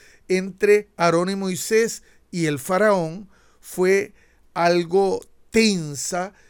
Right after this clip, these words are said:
y algo que, lejos de traer un alivio inmediato a la situación del pueblo, lo que trajo fue carga adicional. El faraón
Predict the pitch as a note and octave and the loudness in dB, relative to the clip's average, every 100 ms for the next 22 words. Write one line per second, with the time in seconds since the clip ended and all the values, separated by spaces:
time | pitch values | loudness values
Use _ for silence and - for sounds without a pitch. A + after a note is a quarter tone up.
0 | _ - F3+ F#3 A3 G#3 A#3 - - G3 | _ -8 0 2 2 2 -2 -2 -2 -2
1 | F#3+ F#3 A3 C4 F#3+ F#3 G3 E3+ D#3 F3 | -2 -4 -2 -4 -6 -6 -6 -8 -6 -6
2 | D3+ E3 E3+ G3 A3 - G#3+ G#3 G#3 G#3+ | -4 -2 0 0 0 -4 -6 -2 0 -2
3 | B3 G#3 F#3+ F#3 F3 E3 D#3 D#3+ G#3 G#3+ | -4 -4 -2 -2 -6 -8 -8 -4 0 0
4 | F3+ - - - _ _ _ E3 E3 D3+ | -2 -12 -18 -18 _ _ _ -4 -2 -4
5 | F3 E3+ E3 D3+ - G#3 G#3 G#3 G3 F3+ | -8 -12 -10 -10 -2 -2 0 -2 -2 -2
6 | F3+ D3+ E3 A2 - _ _ _ - A3 | -2 -2 -6 -12 -18 _ _ _ 0 0
7 | G#3+ A3+ G#3+ G3 F3+ F#3+ F3+ - E3+ E3+ | 2 -2 -2 -4 -2 -4 -6 -6 -4 -6
8 | - _ _ _ - F3 F3+ F3+ E3 F#3 | -12 _ _ _ -2 0 0 -2 -4 -6
9 | F#3 _ D#3 D3+ C#3+ F#3 F#3 - E3+ D#3 | -6 _ -6 -6 -6 -8 -8 -8 -6 -6
10 | C#3+ E3 G3 F#3 D3 C#3 - _ _ _ | -4 0 2 2 0 -6 -14 _ _ _
11 | _ _ _ _ F#3 F3+ - F#3+ A#3 G#3+ | _ _ _ _ -2 -2 -2 0 2 0
12 | G3 G#3 | -2 -8